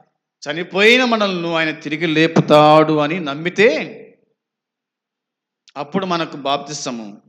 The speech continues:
రక్షణ అనేది మనకు కనిపిస్తూ ఉంది. అందుని బట్టి కృపచేత మీరు రక్షింపబడి ఉన్నారు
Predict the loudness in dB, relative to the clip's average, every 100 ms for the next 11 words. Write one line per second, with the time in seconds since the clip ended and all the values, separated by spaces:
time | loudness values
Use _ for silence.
0 | -10 -8 -6 -6 -6 -8 -10 -10 -12 -20
1 | _ _ _ _ -10 -10 -10 -14 -14 -16
2 | -16 -18 -20 -20 -20 _ -14 -12 -8 -10
3 | -10 -8 -8 -10 -14 _ _ _ -18 -8
4 | -6 -4 -2 -2 0 -4 -4 -2 -2 -2
5 | -4 -8 -16 -20 _ -16 -14 -10 -4 -2
6 | 0 0 0 0 -4 -8 -10 -12 -14 -18
7 | -20